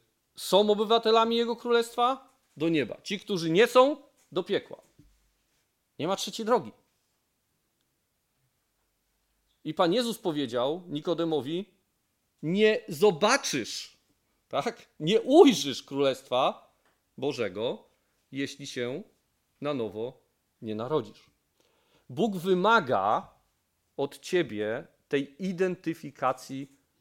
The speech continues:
z Nim. Tego, żebyś ty mógł stanąć przed Bogiem jako część Jego rodziny,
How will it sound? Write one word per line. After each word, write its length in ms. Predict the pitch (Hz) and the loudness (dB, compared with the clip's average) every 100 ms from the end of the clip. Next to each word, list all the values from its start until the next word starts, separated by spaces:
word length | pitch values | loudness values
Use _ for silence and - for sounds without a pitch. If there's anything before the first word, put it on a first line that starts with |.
| _ | _
z 200 | 110 98 | -16 -8
Nim. 320 | 120 113 85 - _ _ _ _ _ _ _ _ _ _ _ _ _ _ _ | -4 -4 -6 -14 _ _ _ _ _ _ _ _ _ _ _ _ _ _ _
Tego, 300 | 165 180 185 | -2 0 0
żebyś 360 | 165 165 156 - | 0 -4 -6 -8
ty 180 | - 220 | -6 -2
mógł 200 | 202 - | -4 -6
stanąć 480 | - 185 196 190 | -4 -2 0 -4
przed 220 | - 208 175 | -4 -6 0
Bogiem 520 | 165 117 123 135 170 _ _ _ _ _ | 2 2 -2 -4 -8 _ _ _ _ _
jako 640 | 143 160 156 180 165 165 - | 2 2 4 2 2 2 -6
część 400 | - 185 190 - | -2 0 0 -2
Jego 280 | 170 165 165 | -2 0 -2
rodziny, 500 | 156 139 175 151 | -2 -4 -6 -6